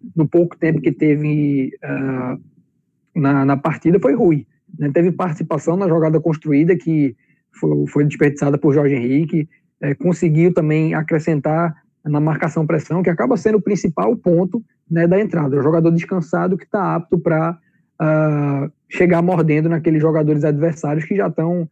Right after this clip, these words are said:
tanto psicológica quanto fisicamente, mais desgastados.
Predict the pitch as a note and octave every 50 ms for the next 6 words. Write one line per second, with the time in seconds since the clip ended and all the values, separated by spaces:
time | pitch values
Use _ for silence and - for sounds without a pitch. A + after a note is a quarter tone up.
0 | _ _ _ _ _ _ - G#3 A3+ A3 - F3 - - - - F3+ - F#3 D#3+
1 | D3+ D3+ D#3 D#3+ D#3 D#3 E3+ D#3 E3 D#3+ D#3 D#3 - D#3 D3 D3 - E3 D3+ D3
2 | D3+ D3+ E3 F3 F3 E3 D#3+ F3+ F3+ F3+ F#3 E3+ - - D3 C#3 C#3 D3+ G3+ -